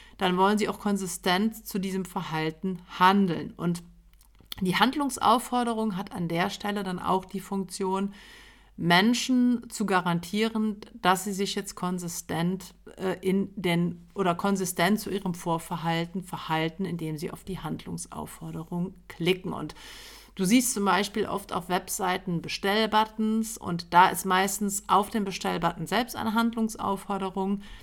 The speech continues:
aber meistens dann auch darüber oder darunter.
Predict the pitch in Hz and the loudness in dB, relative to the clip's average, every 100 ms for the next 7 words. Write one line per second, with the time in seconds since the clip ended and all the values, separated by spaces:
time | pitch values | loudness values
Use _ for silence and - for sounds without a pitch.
0 | - - - - 170 185 175 160 170 208 | -18 -20 -20 0 4 6 6 6 4 0
1 | 180 180 170 165 170 - 170 160 165 175 | -2 -2 -2 -2 -4 -2 -4 -2 -6 -4
2 | 175 175 175 175 208 208 175 - - - | -6 -4 -6 -2 -2 -2 -6 -8 -14 -18